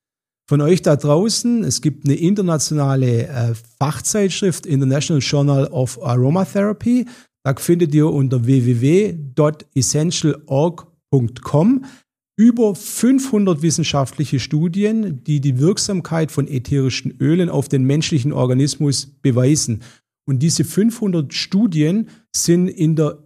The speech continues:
internationalen Fachpresse veröffentlicht worden. Also das ist schon mal eine Sache, die da liegt.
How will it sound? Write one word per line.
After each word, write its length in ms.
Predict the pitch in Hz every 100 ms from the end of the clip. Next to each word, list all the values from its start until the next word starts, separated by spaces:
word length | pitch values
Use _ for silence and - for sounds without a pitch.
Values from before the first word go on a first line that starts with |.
| _ -
internationalen 880 | 190 202 170 151 165 151 147 147
Fachpresse 680 | 143 - 156 - 165 139 151
veröffentlicht 640 | - 143 120 131 107 -
worden. 300 | - 110 117 104
Also 200 | - 123
das 140 | 147 165
ist 80 |
schon 200 | 151 170
mal 200 | 156 147
eine 120 | 151 135
Sache, 280 | 143 143
die 300 | 139 135 127
da 180 | - 117
liegt. 320 | 131 117 -